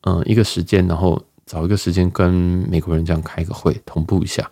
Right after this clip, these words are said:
但因为他们知道我要来美国这个 remote，就要远距工作的时候，他们就会说，“那你就跟他们参加他们的会吧。”我想说，“OK，fine。”这样，那他们早上的会非常温馨，是十点，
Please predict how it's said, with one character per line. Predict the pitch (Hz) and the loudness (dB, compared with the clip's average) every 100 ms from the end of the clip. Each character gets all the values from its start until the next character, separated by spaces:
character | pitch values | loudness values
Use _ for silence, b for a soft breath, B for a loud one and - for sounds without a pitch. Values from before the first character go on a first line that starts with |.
| b b b b _ | b b b b _
但 | 113 | 2
因 | 123 | 4
为 | |
他 | 113 | 4
们 | 113 | 4
知 | 98 107 | 2 2
道 | |
我 | 95 82 | 2 2
要 | |
来 | 82 82 - | 0 -2 -2
美 | 78 | -2
国 | - 76 - - _ | 0 0 -2 -8 _
这 | - | -16
个 | 87 | -4
remote， | 80 80 87 113 | 0 2 2 0
就 | 101 | -2
要 | 87 85 | 0 0
远 | 98 | 2
距 | 82 120 | 2 2
工 | 101 90 | 2 2
作 | 90 | 2
的 | 85 | 0
时 | - | -2
候， | 90 - | -4 -4
他 | - | -4
们 | 85 | 0
就 | 90 | 2
会 | 85 | 2
说 | 85 80 b b b b b | 0 -2 b b b b b
，“那 | 160 135 | 2 4
你 | |
就 | 98 120 | 6 4
跟 | 107 | 6
他 | 107 | 4
们 | 95 | 4
参 | 104 | 2
加 | 104 | 2
他 | 101 | 0
们 | 90 | 0
的 | 85 | 0
会 | - 92 | 2 0
吧。” | - - | 0 -6
我 | - | -10
想 | - 82 | -8 -2
说， | 85 80 | -2 -2
“OK，fine。” | 90 - 82 - - - - | -4 -2 -2 -2 -8 -8 -8
这 | |
样， | - | -2
那 | |
他 | 101 | 0
们 | 104 | 2
早 | 101 - | 0 0
上 | 104 | 0
的 | 87 | 0
会 | 90 | 0
非 | 92 - - _ 110 | -2 -4 -14 _ 2
常 | 98 | 4
温 | 98 | 2
馨， | 90 92 | 2 0
是 | 95 | 0
十 | - - | -2 -4
点， | - | -2